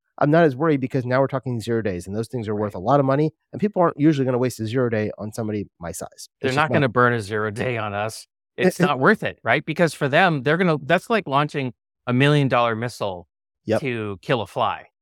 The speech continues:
Speaker 1: Yep. A-, and so these are the things you have to think about, right? The value of the asset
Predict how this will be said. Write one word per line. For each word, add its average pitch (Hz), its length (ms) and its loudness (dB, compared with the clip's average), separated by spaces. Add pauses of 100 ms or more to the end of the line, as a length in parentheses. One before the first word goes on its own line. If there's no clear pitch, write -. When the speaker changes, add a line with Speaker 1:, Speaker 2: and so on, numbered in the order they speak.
(320)
Speaker 1:
Yep. 131 160 2 (560)
A-, 165 140 2
and 190 160 6
so 180 80 6
these 185 240 6
are 196 40 4
the 175 80 0
things 160 160 0
you 156 60 0
have 147 60 -2
to 139 80 -12
think 220 120 2
about, 123 140 4
right? 120 240 2
The 123 100 0
value 104 300 2
of 151 60 4
the 151 100 4
asset 113 340 0